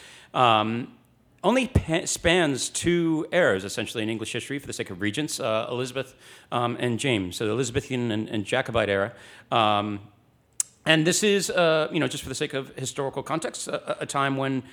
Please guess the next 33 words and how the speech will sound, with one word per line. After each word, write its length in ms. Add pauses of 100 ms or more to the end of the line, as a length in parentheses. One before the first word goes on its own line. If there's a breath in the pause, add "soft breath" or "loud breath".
(200 loud breath)
England 320
is 100
very 200
much, 420
um, 480 (120)
on 580
the 100
rise. 640
It 180
is 380 (260 loud breath)
the 80
emergence 480
of 180
England 520
as 500 (280 loud breath)
a 140
global 300
power, 400 (100)
um, 480
you 80
know, 220
kind 240
of 100
the, 380
the 80
seminal 360
event 220
in 60
Shakespeare's 420
lives, 260
fifteen 280
eighty-eight, 340
the, 240